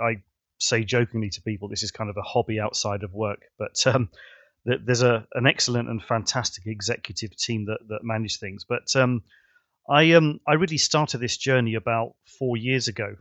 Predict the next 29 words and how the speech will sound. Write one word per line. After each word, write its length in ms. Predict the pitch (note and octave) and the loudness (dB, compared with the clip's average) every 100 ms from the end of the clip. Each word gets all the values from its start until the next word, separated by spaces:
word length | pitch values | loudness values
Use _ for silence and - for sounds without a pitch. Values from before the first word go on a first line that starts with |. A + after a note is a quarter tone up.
| _ | _
four 120 | A#2+ | -6
and 80 | A2 | -2
a 40 | |
half 200 | A2+ G#2+ | -4 -4
years 220 | B2 B2 | -4 -2
ago. 260 | A2 G#2 G2+ - _ - | -2 -6 -12 -14 _ -4
Um, 480 | A2 A2 A2 G#2 A2 _ - _ _ _ _ | 0 0 -2 -6 -12 _ -20 _ _ _ _
and 400 | A#2 A2+ A2+ A2+ - - | 0 2 0 -2 -4 0
I'm 160 | B2 | 2
not, 140 | B2+ B2 - | 4 2 0
I 60 | A#2+ | -2
should 200 | B2+ A#2+ | 0 -2
also 200 | A2+ A2+ | -2 -2
say 140 | A#2 | 0
I'm 100 | A2 | 0
not 160 | A#2+ G#2+ | -2 -2
a 20 | |
doctor 280 | A#2+ - G#2 | -2 -4 -6
myself, 440 | G2+ B2 C3 - _ _ _ | -4 0 0 -2 _ _ _
um, 220 | G#2 G2+ F2+ | -8 -6 -2
but 120 | A2+ | -2
I 60 | |
do 180 | G2+ A2+ | 0 -2
work 220 | G#2 G2 | -4 -6
in 60 | G2+ | -6
the 60 | G#2 | -6
healthcare 500 | G#2+ G2+ - G2+ G#2 | -6 -6 -6 -6 -4
industry. 380 | G2+ - A2 | -4 -6 -6
And 160 | G2+ G#2 | -6 -6